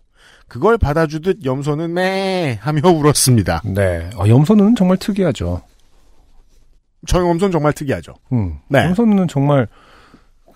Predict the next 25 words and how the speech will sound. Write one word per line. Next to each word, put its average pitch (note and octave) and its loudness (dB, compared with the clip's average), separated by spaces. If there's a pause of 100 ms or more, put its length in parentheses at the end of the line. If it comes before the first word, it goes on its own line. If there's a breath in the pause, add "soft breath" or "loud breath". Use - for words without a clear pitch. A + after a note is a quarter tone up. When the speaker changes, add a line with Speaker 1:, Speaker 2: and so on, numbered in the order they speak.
(160)
Speaker 2:
그 A2+ -2
해바라기 G3 -2
씨 - -8
같지 D3 -4
않나요? G#2 -6 (300)
Speaker 1:
아, G#2 0
눈. A#2+ 0 (160)
Speaker 2:
아, A#2 -4
눈, G#2 -4
눈. G2+ -10 (120)
Speaker 1:
저는 D#3 0
염소의 D#3+ 0
라이프 C#3 -2
스타일이 A#2 -6
여러모로 E2+ -12
특이하다. C#2+ -14 (180)
Speaker 2:
아. F#2 -14 (380 soft breath)
Speaker 1:
제가 D#3+ 2
Speaker 2:
그쵸. D3 -10
절벽에 C#3+ -2
막 A#2+ -6
이렇게 G2+ -12 (240)
아슬아슬하게 A#2+ -6
있고 G#2+ -12
하니까. A2 -8